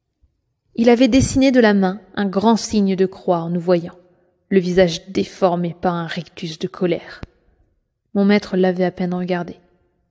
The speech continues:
car il n'éprouvait plus d'affection l'un pour l'autre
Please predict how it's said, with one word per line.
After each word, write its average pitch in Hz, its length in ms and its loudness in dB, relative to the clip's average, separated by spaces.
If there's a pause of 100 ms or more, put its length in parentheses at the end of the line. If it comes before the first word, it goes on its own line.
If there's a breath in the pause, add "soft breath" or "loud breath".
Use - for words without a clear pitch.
(180)
car 190 180 2
il 196 160 4
n'éprouvait 208 400 2
plus 233 240 -2
d'affection 190 580 -2 (220)
l'un 180 180 -4
pour 175 240 -6
l'autre 175 360 -8